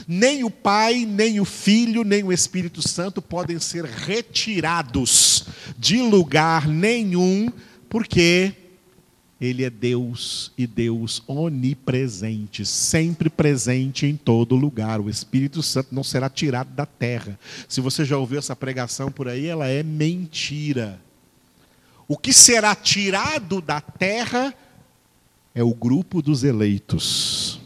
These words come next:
tá? Os eleitos que perseveram na santificação,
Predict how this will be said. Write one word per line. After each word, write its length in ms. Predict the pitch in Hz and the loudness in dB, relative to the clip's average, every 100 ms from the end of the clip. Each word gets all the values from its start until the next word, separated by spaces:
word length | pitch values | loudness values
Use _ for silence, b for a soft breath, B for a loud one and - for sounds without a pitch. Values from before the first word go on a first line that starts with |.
| - | 0
tá? 260 | 117 131 131 B | 2 2 -2 B
Os 380 | 165 214 196 156 | 6 6 6 4
eleitos 680 | 190 147 139 127 - 123 - | 4 4 4 4 2 2 6
que 120 | 165 | 6
perseveram 1000 | - 240 247 - 208 180 127 185 190 170 | 6 2 6 8 8 4 4 6 6 4
na 140 | 151 | 0
santificação, 960 | - 160 151 - 147 139 123 - 127 | 2 2 0 0 0 2 4 4 4